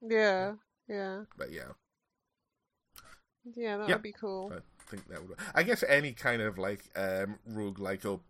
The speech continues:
Speaker 2: procedurally generated game <laughs> sort of kind of touches on the time loop concept in that when you die, you just start back over from the <laughs> beginning and now
Speaker 1: Yeah,
Speaker 2: you're better
Speaker 1: yeah,
Speaker 2: at it
Speaker 1: yeah.
Speaker 2: until you get to
Speaker 1: That's,
Speaker 2: the end.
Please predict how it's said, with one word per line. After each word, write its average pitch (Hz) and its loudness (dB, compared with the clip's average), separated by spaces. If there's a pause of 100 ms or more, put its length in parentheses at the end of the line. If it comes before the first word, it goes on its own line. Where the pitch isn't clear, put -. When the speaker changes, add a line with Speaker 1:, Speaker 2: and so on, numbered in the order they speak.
Speaker 2:
procedurally 98 -4
generated 92 -2
game 101 -2
<laughs> - -
sort 101 2
of 98 -4
kind 92 0
of - -8
touches 92 -2
on 90 -2
the 90 -6
time 95 0
loop 98 -10
concept 92 -6
in 95 -10
that 80 -8
when 95 -4
you 92 -10
die, 95 -2
you 92 -8
just 90 -10
start 87 -2
back 85 -6
over 90 -10
from 95 -8
the 92 -6
<laughs> - -8
beginning 95 -8
and - -12
now - -4
Speaker 1:
Yeah, 196 8
Speaker 2:
you're - 6
better 190 0
Speaker 1:
yeah, 190 2
Speaker 2:
at 185 2
it 190 -2
Speaker 1:
yeah. 190 0
Speaker 2:
until 185 -2
you 180 -10
get 196 -6
to - -12
Speaker 1:
That's, 85 -8
Speaker 2:
the 85 -8
end. 78 -14